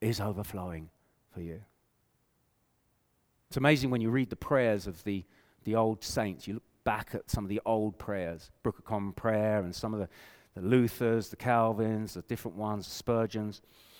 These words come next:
It's amazing how much in their prayers, not only they begin with this praising of God, but they're,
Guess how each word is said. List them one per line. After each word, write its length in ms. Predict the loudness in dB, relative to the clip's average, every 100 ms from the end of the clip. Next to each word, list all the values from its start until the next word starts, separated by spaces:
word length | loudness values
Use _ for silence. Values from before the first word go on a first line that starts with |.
| -20 -20 -20 _ -20 _ _
It's 180 | -2 0
amazing 640 | 2 4 6 6 4 0
how 200 | 2 2
much 360 | 2 2 0 -2
in 160 | 0
their 120 | 2 0
prayers, 460 | 2 2 2 -2 -18 _
not 140 | 2
only 240 | 6 6 6
they 160 | 6
begin 420 | 6 2 4 4 4
with 140 | 2
this 180 | 0 -2
praising 640 | -8 0 4 4 2 -2
of 120 | 0
God, 220 | 2 2 0 -16 -8
but 140 | -8 2
they're, 160 | 2